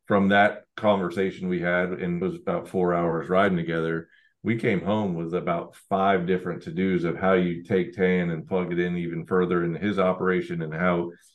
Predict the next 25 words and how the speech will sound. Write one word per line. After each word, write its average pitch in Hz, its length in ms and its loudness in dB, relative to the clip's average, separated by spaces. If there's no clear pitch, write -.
he 104 120 2
leverages 90 640 2
it 85 220 0
back. 92 300 4
My 104 220 6
learnings 98 520 0
from 87 200 -4
Alex 87 460 0
operationally 92 760 2
have 98 220 -2
really 98 420 2
been, 80 420 -4
and 82 160 -2
Alex 85 420 0
just - 340 -2
said 90 180 2
it, 92 140 2
and 82 100 -4
I 80 80 -4
think 87 220 -4
it's - 160 -10
the 82 100 -4
perfect 82 480 -2
thing, 104 300 4
is, 80 340 0